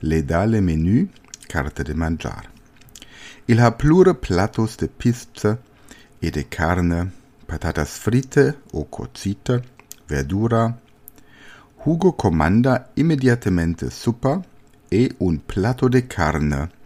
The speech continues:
nam ille es pressate. El servitor demanda, "E che prende vos pro biber?"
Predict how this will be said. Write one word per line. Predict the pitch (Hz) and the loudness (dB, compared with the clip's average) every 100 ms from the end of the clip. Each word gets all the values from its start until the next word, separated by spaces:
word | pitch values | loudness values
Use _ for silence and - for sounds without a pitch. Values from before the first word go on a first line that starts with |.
| - - - - | -20 -20 -20 -6
nam | 80 80 - | -2 -2 0
ille | 113 131 135 - - | 2 4 2 -4 -8
es | 82 85 - | -6 -4 -8
pressate. | - 90 95 - 85 - - - - - - _ - - - - - | -8 -8 -6 -6 -6 -6 -12 -16 -18 -20 -20 _ -20 -20 -20 -20 -8
El | 85 80 | -4 -4
servitor | - 78 78 - 110 131 | -4 -4 -4 0 2 4
demanda, | 117 78 71 71 92 156 - _ _ - - - - - | 4 2 -2 -4 -4 -6 -8 _ _ -20 -20 -20 -18 -2
"E | 90 87 85 80 - - | 0 2 2 -2 -6 -16
che | - 175 | -4 -4
prende | - 139 139 135 | 2 2 4 4
vos | 110 113 - | 4 2 0
pro | 101 101 | 0 2
biber?" | 113 117 127 82 | 2 2 2 0